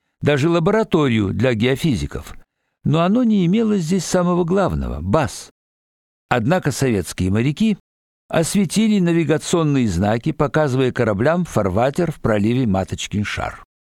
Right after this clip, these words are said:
Впрочем, союзники из Лоции уже знали, что тут не шумят русские волшебные города.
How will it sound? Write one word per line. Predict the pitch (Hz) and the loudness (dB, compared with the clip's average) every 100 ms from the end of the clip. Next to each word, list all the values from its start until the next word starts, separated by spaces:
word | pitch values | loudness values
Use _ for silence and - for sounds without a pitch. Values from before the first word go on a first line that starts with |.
| _ | _
Впрочем, | - - - 175 226 220 185 | -8 -6 0 0 2 0 0
союзники | - 143 170 214 143 127 104 | 2 2 2 2 0 0 0
из | 101 110 | 0 0
Лоции | 214 226 - 78 64 | 0 -2 -4 -4 -2
уже | - 180 262 | -2 0 0
знали, | 156 165 160 151 151 | 2 2 2 0 -2
что | - 156 | -2 -2
тут | 254 254 | -2 -2
не | 185 175 | 0 0
шумят | - 196 208 139 - | 0 0 0 0 0
русские | 131 - - 117 | -2 -2 0 0
волшебные | 107 104 123 110 95 104 | 0 0 0 0 0 0
города. | 98 120 120 78 62 | 0 0 0 -2 -6